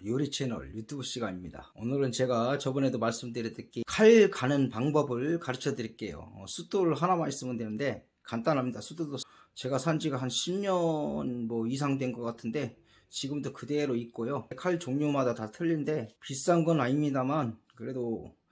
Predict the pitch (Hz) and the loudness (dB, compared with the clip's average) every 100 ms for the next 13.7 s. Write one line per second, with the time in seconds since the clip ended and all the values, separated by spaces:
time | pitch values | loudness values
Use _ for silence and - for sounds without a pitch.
0 | _ - 202 131 139 160 139 - 143 156 | _ 0 2 4 4 4 2 2 4 4
1 | - 151 110 - 123 127 107 95 92 - | 2 -2 -4 -4 -4 -4 -6 -10 -14 -4
2 | - 208 196 196 147 98 85 - 113 160 | 4 6 6 6 4 0 -8 -8 0 6
3 | 196 175 156 143 151 151 107 95 127 135 | 8 10 8 6 4 2 0 -2 -8 0
4 | 190 180 147 135 117 - 123 143 131 170 | 4 6 4 2 -4 -6 -6 -6 -4 -2
5 | 185 156 113 113 110 120 120 131 113 113 | 0 0 -2 -4 -4 -6 -2 -2 -2 -8
6 | 101 - 123 123 117 113 131 127 113 151 | -12 -10 -6 -4 -2 0 0 0 -4 -6
7 | 143 123 107 107 107 123 117 98 95 87 | -4 -2 -4 -6 -8 -6 -8 -10 -12 -12
8 | 104 127 110 - - 123 123 123 131 120 | -8 -8 -8 -12 -8 -6 -2 -2 -2 -4
9 | 95 - 151 147 123 135 127 117 - 110 | -8 -6 -4 -2 -4 -4 -6 -8 -10 -10
10 | 104 123 135 127 104 101 104 117 117 143 | -10 -8 -8 -10 -16 -14 -4 -2 -2 -2
11 | 135 123 113 - 131 113 117 113 131 120 | -2 -2 -4 -6 -6 -6 -8 -6 -6 -6
12 | 107 104 - 120 151 135 143 147 151 151 | -8 -12 -6 -2 -2 -2 -8 -6 -2 0
13 | 143 120 117 117 139 135 | 0 -2 -6 -4 -4 -6